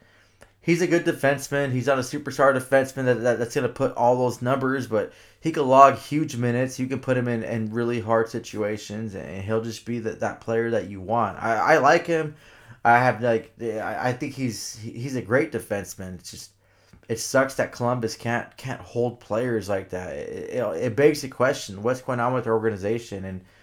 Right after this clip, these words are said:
if things keep going like this in the next upcoming few years, could we be talking about a relocation for this team if they can't really hold superstar players? And,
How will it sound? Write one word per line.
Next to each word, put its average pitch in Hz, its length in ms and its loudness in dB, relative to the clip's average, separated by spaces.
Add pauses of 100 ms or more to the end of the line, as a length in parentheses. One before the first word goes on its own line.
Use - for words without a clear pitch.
(280)
if - 180 -6
things 135 400 -4
keep - 220 -8
going 127 240 0
like 127 180 -4
this 127 240 -6
in 110 80 -6
the 110 40 -6
next 117 340 -4
upcoming 120 640 -6
few 123 260 -4
years, 113 540 -2 (880)
could - 100 -6
we 147 120 2
be 147 200 -8
talking 135 300 2
about 127 240 2
a - 20 2
relocation 113 960 -2 (140)
for 110 320 0
this 98 180 -6
team 92 420 -10
if 98 200 -12
they 110 120 -2
can't - 380 -6
really 113 280 -2
hold 113 260 0
superstar 110 580 -4
players? 113 480 -2
And, 92 560 -12